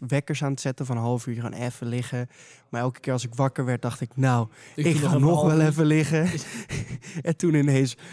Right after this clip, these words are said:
Speaker 1: dacht ik, eh, "Nou, het is nu tien uur of zo." Keek ik op mijn klok.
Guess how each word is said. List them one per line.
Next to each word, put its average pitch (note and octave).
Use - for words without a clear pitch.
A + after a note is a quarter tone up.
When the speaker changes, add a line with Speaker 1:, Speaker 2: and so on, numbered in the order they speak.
Speaker 1:
dacht D#3
ik, C3
eh, B2
"Nou, A#2
het A#2+
is B2+
nu B2
tien B2+
uur B2+
of C#3
zo." C3
Keek B2+
ik A#2+
op B2
mijn B2+
klok. C3